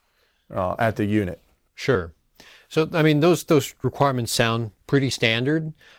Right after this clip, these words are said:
Speaker 2: Um, but you as an instructor, I'm sure you've s-, I'm sure you saw it where,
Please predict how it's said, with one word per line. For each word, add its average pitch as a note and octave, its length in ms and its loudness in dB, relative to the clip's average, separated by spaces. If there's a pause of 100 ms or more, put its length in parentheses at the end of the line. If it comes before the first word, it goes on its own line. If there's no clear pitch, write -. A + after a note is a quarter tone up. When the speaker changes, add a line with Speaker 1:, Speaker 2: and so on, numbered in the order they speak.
(120)
Speaker 2:
Um, G2+ 600 0 (200)
but C3 100 0
you D#3+ 240 4
as C#3 180 0
an C3+ 60 0
instructor, B2+ 540 0
I'm A2 80 0
sure B2 180 0
you've A2+ 160 0
s-, - 240 -8
I'm B2 380 -2
sure C3+ 160 0
you A#2 80 0
saw A#2+ 320 0
it A#2+ 60 -6
where, A2 280 -2